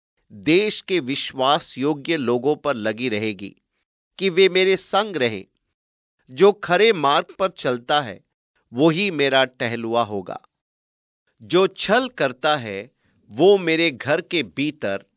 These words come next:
ना रहने पाएगा। जो झूठ बोलता है, वो मेरे सामने बना ना रहेगा। भोर ही भोर को मैं देश के सब दुष्टों को सत्यानाश किया करूंगा,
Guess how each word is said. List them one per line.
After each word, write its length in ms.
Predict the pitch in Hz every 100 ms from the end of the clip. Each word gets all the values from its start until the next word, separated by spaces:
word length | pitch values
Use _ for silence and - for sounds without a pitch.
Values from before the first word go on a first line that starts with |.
| 110
ना 340 | 107 120 143
रहने 360 | 127 113 117 113
पाएगा। 520 | - 104 104 95 - _ _ _ _ _ _ _ -
जो 240 | 120 160
झूठ 360 | 123 101 156 196
बोलता 580 | 113 120 120 117 123 113
है, 300 | 98 95 - _ _ _
वो 240 | 117 156 175
मेरे 300 | 147 139 143
सामने 680 | - 127 123 120 104 98 123 _ _ _ _
बना 480 | 95 98 139 143 143
ना 260 | 117 120
रहेगा। 560 | 117 104 107 98 - - _ _ _ _ _ _ _ _
भोर 520 | 95 120 160 202 226
ही 280 | - 196 208
भोर 420 | 143 - 143 165
को 380 | 143 120 98 104 _ _ _ _ _
मैं 400 | 110 139 156 117
देश 380 | 98 151 185 -
के 200 | - 185
सब 420 | 185 - 190 185 113 85
दुष्टों 440 | 143 - - 175
को 200 | 175 180
सत्यानाश 840 | 175 - 147 123 139 117 120 143 -
किया 280 | - 127 117
करूंगा, 500 | 120 107 98 95